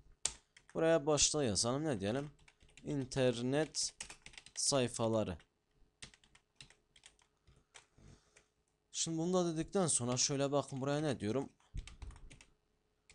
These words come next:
Body diyorum. Kopyala. Yapıştır. Ne yap? Body kapat.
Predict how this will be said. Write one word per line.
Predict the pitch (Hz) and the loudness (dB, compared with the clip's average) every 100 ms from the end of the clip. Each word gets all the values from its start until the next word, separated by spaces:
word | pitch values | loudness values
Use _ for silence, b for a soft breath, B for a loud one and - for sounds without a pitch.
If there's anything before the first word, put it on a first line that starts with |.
| 135 | 0
Body | 143 113 101 | 2 2 -2
diyorum. | 85 92 120 151 - - - - - - - - - - - _ _ _ _ _ - | -4 -6 -4 -8 -14 -20 -20 -20 -20 -20 -20 -20 -20 -20 -20 _ _ _ _ _ 0
Kopyala. | 147 123 - 92 113 131 - _ - _ _ | 0 2 0 0 0 -2 -8 _ -20 _ _
Yapıştır. | - 135 123 - - 139 - - - - - - - | -2 0 0 0 -2 0 -2 -4 -12 -20 -20 -20 -14
Ne | 131 160 | -2 2
yap? | 160 160 - - | 4 2 -2 2
Body | 147 113 127 160 - - | 2 2 0 -2 -6 -8
kapat. | 101 - 76 - | -8 -6 -6 -6